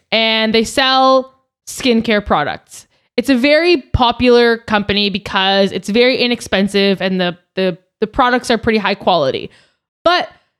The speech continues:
the products are very, very, very, very confusing.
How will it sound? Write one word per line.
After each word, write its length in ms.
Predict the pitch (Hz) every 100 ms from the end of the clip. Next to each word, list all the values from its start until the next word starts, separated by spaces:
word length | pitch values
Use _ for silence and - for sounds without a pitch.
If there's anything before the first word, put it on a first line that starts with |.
| _ -
the 80 | 320
products 460 | 381 392 453 440
are 100 | 370
very, 800 | 254 196 180 220 226 226 226 226
very, 560 | 208 196 196 196 196 202
very, 480 | 185 185 175 175 180
very 460 | 165 202 202 196
confusing. 720 | 196 208 190 170 160 80 -